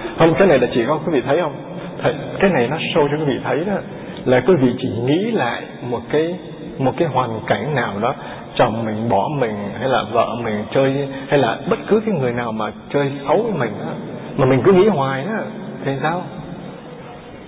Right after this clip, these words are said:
Cái đó, cái đó thì nguy hiểm lắm quý vị. Mình không thấy, nhưng mà cái này thì show cho quý vị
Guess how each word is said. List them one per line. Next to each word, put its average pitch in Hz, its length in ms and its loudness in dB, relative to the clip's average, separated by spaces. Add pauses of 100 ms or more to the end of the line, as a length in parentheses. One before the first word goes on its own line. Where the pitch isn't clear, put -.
(140)
Cái 196 100 6
đó, 196 140 4 (300)
cái 180 100 6
đó 190 180 6
thì 160 60 4
nguy 156 200 0
hiểm 135 280 0
lắm 160 140 -4
quý 220 60 2
vị. 139 180 2 (100)
Mình 160 160 0
không 165 180 -4
thấy, 190 220 4
nhưng 190 100 2
mà 135 60 -2
cái 185 140 -2
này 139 140 -4
thì 135 80 -4 (140)
show 165 160 2
cho 160 140 -2
quý 190 60 2
vị 156 100 2